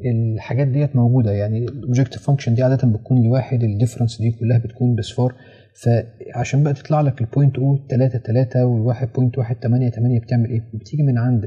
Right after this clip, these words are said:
داتا، فبتلاقي سولفر موجوده هنا فوق. آه، لو مش موجوده فبتيجي من فايل، آه، اوبشنز، بتعمل الاد انز، فبتلاقي، آه،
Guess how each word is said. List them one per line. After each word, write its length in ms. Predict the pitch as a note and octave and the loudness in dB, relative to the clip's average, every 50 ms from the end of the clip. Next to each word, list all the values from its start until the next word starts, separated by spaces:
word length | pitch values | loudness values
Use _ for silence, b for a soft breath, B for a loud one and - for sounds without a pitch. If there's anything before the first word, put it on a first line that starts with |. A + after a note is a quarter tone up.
| - A2+ | -2 -2
داتا، 300 | B2 C3 - D#3 D#3 - - B B B B B B B B B B _ - | -2 -2 0 -2 -4 -4 -6 B B B B B B B B B B _ -2
فبتلاقي 320 | A2 A2+ A#2 - C#3+ B2 | -2 -2 0 0 0 -2
سولفر 400 | B2 - D3 D3+ C#3+ B2+ C3+ B2 | 0 2 2 4 4 4 4 4
موجوده 400 | B2 A#2+ A#2 A#2 A#2 C3+ B2+ A#2 | 4 4 4 4 4 4 4 4
هنا 160 | A2+ B2 A#2 | 4 2 2
فوق. 180 | A2 - G#2+ - - - - _ _ _ A2 | 0 -4 -8 -12 -12 -20 -20 _ _ _ -6
آه، 180 | A#2 G#2+ G#2 | -4 -4 -2
لو 180 | G#2+ A#2 C#3+ E3 | -2 -2 0 0
مش 220 | E3 D3+ - - | 0 -2 -2 -2
موجوده 380 | C#3 B2+ B2+ C#3 E3 E3 E3 D#3 | -2 -2 0 0 2 2 0 0
فبتيجي 480 | - - A#2+ - - C#3+ D3 C#3+ C#3 B2+ | -2 -4 -6 -4 -2 0 0 2 2 2
من 160 | A#2 A2 G#2+ | 2 2 0
فايل، 360 | - - C#3 C#3+ D#3 D#3+ D3+ - - b b b b b b _ _ A#2+ | -2 -2 -2 0 0 0 -2 -4 -10 b b b b b b _ _ -4
آه، 400 | A#2+ A#2 A2+ A2+ A2 A2 G#2+ - - | -2 0 2 2 0 0 -2 0 -2
اوبشنز، 420 | C#3 D3 - - D#3+ D#3 D3 C#3+ - - b b b b b b b b _ _ - | -2 -2 -2 -2 0 0 0 -2 -4 -14 b b b b b b b b _ _ -8
بتعمل 440 | A2+ A2+ A2+ C3 C3 C3 B2+ A#2+ A2+ | -6 -4 -2 0 0 2 2 2 0
الاد 300 | A2 A2 C#3 C#3 C3+ - | 0 0 0 0 0 2
انز، 300 | C#3 D3 D#3 D3 C3+ C3 | 0 0 2 2 0 -2
فبتلاقي، 720 | - - A#2+ A2+ A2 A#2 - - C3+ C#3 C3 B2+ C3 - - - - - _ _ _ - | -2 0 0 0 0 -2 0 0 0 2 2 0 -2 -4 -6 -14 -20 -20 _ _ _ -2
آه، 720 | B2 A2+ A2 A2 A2 G#2+ G#2+ G#2+ G#2+ G#2+ G#2+ G#2+ G#2+ A2 | 0 0 0 0 0 0 0 0 0 0 0 -2 -2 -4